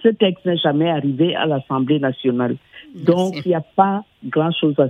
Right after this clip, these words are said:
Speaker 1: célébrer.
Speaker 2: Euh, pour vous, euh, monsieur Yapi, euh, est-ce, allô, monsieur Yapi, vous m'entendez ?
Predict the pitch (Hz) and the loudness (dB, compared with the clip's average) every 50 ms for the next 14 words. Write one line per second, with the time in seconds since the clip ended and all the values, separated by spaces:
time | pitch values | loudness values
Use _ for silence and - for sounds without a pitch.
0 | - - 135 120 127 127 113 117 131 127 120 _ _ _ _ _ - - 202 214 | 0 0 0 2 2 0 0 0 -2 -2 -2 _ _ _ _ _ -4 -4 -2 -2
1 | 214 208 208 175 - - 285 285 254 240 302 392 403 392 370 330 - - 202 208 | -2 -4 -6 -6 -8 -8 -8 -6 -4 -4 -4 -4 -4 -4 -6 -6 -6 -6 -6 -4
2 | 202 202 190 202 196 196 190 190 - - 202 214 226 220 - 311 311 285 277 - | -4 -4 -4 -6 -6 -6 -6 -8 -8 -8 -6 -4 -4 -4 -4 -4 -4 -4 -4 -4
3 | - 226 220 226 240 240 240 - - 254 285 302 320 339 339 - - - - - | -4 -2 0 0 -2 -4 -6 -6 -4 -4 -4 -2 -4 -6 -6 -8 -10 -10 -6 -4
4 | 214 220 208 214 208 208 202 202 202 196 - - - - - - - - - - | -4 -2 -2 -2 -2 -4 -4 -6 -6 -6 -8 -8 -10 -10 -12 -14 -16 -18 -20 -20
5 | - - - _ - - 370 415 - - - - - - - - 285 311 - 320 | -20 -20 -8 _ -4 -2 -2 -2 -2 -4 -4 -4 -4 -4 -2 -2 -2 -2 -2 -2
6 | 330 330 - - - - - - 196 208 285 339 320 - - 285 285 269 254 247 | -2 -2 -2 -2 -2 -2 -2 -2 -2 -2 -2 -4 -4 -4 -2 -2 -2 -2 -4 -4
7 | - 277 311 262 240 262 240 220 240 240 247 269 294 320 | -4 -6 -4 -2 -2 -2 -2 -2 -2 -2 -2 -2 -2 -4